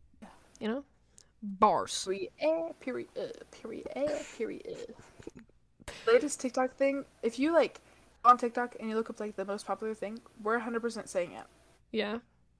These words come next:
Speaker 2: definitely.
Speaker 1: Sounds, we sound so cringe when we do that. We're
Speaker 2: Yeah.
Speaker 1: like, say that, but
Speaker 2: We're like middle schoolers,
Speaker 1: it's
Speaker 2: but
Speaker 1: the
Speaker 2: it's
Speaker 1: truth.
Speaker 2: but it's fun, you know?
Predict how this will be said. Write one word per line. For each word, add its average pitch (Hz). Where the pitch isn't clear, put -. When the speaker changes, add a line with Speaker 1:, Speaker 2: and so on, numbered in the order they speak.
Speaker 2:
definitely. 220
Speaker 1:
Sounds, 262
we 247
sound 269
so 240
cringe 190
when 196
we 190
do 135
that. 90
We're 220
Speaker 2:
Yeah. 208
Speaker 1:
like, 202
say 175
that, -
but 190
Speaker 2:
We're 240
like 262
middle 247
schoolers, 185
Speaker 1:
it's 254
Speaker 2:
but 233
Speaker 1:
the 233
Speaker 2:
it's -
Speaker 1:
truth. 226
Speaker 2:
but 277
it's 311
fun, 240
you 214
know? 269